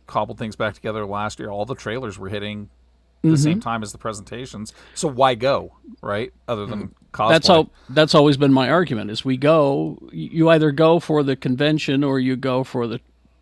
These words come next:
Speaker 2: the previews. And the previews,
Speaker 1: Right.
Speaker 2: if, if that's what you're going for, s-, that you don't need to sit in Hall H. You can just watch it from home.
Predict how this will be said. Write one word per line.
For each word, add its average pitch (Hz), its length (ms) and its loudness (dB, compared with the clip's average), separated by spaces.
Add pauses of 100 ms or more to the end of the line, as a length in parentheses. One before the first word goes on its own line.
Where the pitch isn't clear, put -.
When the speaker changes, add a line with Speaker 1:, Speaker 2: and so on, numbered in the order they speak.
(160)
Speaker 2:
the 120 140 -12
previews. 180 500 2
And 131 80 0
the 127 60 -2
previews, 165 340 2 (160)
Speaker 1:
Right. - 0 -
Speaker 2:
if, 131 220 -8
if 131 80 -4
that's 165 200 4
what 135 120 0
you're 123 80 -2
going 139 320 4
for, 117 320 -4
s-, - 180 -2 (280)
that 135 180 -12
you 123 100 -6
don't 165 180 0
need 139 180 2
to 131 40 -4
sit 143 220 0
in 120 40 -8
Hall 123 300 -4
H. 190 300 -4
You - 80 -6
can 127 120 -6
just 117 160 -10
watch 135 260 -4
it 113 100 -10
from 95 160 -10
home. 143 400 -8